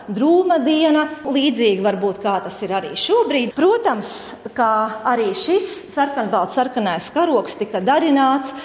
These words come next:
lielā steigā, jo gatavi karogi, kā tas ir mūsdienās, protams,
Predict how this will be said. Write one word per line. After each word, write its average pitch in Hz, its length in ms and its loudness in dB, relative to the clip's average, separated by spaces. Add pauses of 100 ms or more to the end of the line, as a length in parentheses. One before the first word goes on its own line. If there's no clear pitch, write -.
(140)
lielā 226 460 2
steigā, 339 640 2 (460)
jo 247 320 4 (720)
gatavi 320 600 0
karogi, 302 640 2 (160)
kā 240 240 0
tas - 180 -6
ir 240 160 2
mūsdienās, 226 760 2
protams, 220 680 0